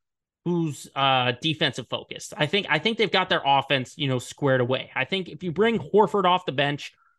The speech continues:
for maybe a twenty minute spurt, um, you know, just, just plug in Porzingis in that four, keep Robert Williams at the five. I, I think that would be good. Um,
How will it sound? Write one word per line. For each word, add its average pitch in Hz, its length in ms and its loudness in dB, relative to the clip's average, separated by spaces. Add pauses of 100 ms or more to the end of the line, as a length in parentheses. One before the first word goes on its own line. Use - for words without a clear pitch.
(160)
for 156 100 0
maybe 147 260 0
a 123 60 -2
twenty 151 380 -4
minute 143 320 -4
spurt, 139 520 0 (520)
um, 127 480 -2 (440)
you 143 180 -2
know, 135 180 -2
just, - 280 -10 (100)
just 151 260 -4
plug 185 280 0
in 180 100 0
Porzingis 151 600 0
in 147 80 -2
that 139 160 -4 (100)
four, 147 320 4
keep 139 240 -10
Robert 143 240 0
Williams 143 340 -2
at 117 100 -12
the 135 140 -10
five. 139 460 0 (480)
I, 135 140 -2
I 139 120 2
think 156 260 -6
that 139 140 2
would 147 140 2
be 147 80 0
good. 139 400 2 (400)
Um, 127 420 0